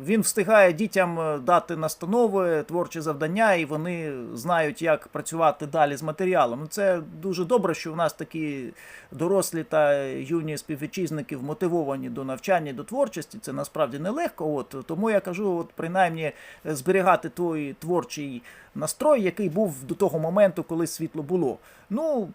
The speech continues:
дійсно, просто не впадати в відчай і знаходити свої креативні моменти життя ось так, е.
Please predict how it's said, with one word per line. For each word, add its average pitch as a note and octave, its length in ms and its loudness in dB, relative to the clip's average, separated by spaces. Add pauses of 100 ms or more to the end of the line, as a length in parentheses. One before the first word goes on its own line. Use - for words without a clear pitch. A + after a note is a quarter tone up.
(400)
дійсно, A3+ 400 -2
просто C4 300 0
не B3+ 80 -2
впадати A3+ 480 0
в G#3 40 -4
відчай G#3 380 -4
і F#3+ 440 0
знаходити F#3+ 760 2
свої F3+ 560 -2
креативні E3+ 480 0
моменти D#3+ 420 -4
життя D#3 380 2
ось C3 180 -4
так, F3 320 4
е. C3 180 -6